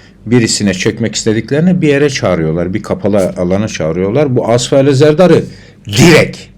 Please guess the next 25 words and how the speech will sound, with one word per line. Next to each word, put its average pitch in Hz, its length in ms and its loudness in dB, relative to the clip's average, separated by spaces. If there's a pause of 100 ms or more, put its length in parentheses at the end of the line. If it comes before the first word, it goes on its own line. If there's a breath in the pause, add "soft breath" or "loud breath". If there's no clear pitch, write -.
adamını 113 460 2
göndererek 90 540 0
böyle 95 180 4
açık 123 380 -2
ulu 120 160 2
orta 107 480 0 (140)
haracını 101 480 0
alan 92 340 2
bir 78 100 -4
adamdı. 69 400 -10 (640 loud breath)
Ta 110 280 2
ki, 127 360 0
e, 95 300 -2
şu 104 200 -4
anda 101 240 0
içeri 98 380 -4
tıktılar. 107 600 -4 (1200)
Eski - 260 -8
Başbakan 85 520 -6 (520 loud breath)
e, 76 420 -2
gelene 78 420 -2
kadar 110 360 -2 (120)
o, 90 220 -2
bu, 87 60 -6
o 76 460 -8